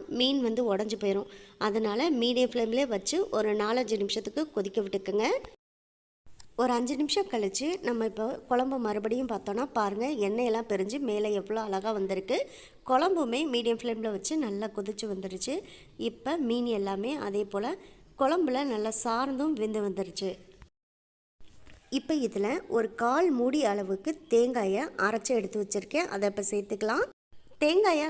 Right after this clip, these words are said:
அரைச்சிட்டு சேர்க்கறது வந்து ஆப்ஷனல் தான். அதனால இந்த மீன் குழம்புல தேங்காயை அரைச்சு சேர்க்கறது உங்களுக்கு பிடிக்காதுன்னா இதை ஸ்கிப் பண்ணிருங்க. இப்ப தேங்காயை அரைச்சிட்டு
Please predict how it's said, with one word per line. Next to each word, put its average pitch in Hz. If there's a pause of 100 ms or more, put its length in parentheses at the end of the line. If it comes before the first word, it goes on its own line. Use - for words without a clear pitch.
(120)
அரைச்சிட்டு 240
சேர்க்கறது 196
வந்து 208 (240)
ஆப்ஷனல் 208
தான். 359 (480)
அதனால 208 (520)
இந்த 254
மீன் 440
குழம்புல 247 (240)
தேங்காயை 285
அரைச்சு 214
சேர்க்கறது 214
உங்களுக்கு 214
பிடிக்காதுன்னா 240 (100)
இதை 226
ஸ்கிப் 214
பண்ணிருங்க. 208 (480)
இப்ப 320 (180)
தேங்காயை 262 (100)
அரைச்சிட்டு 220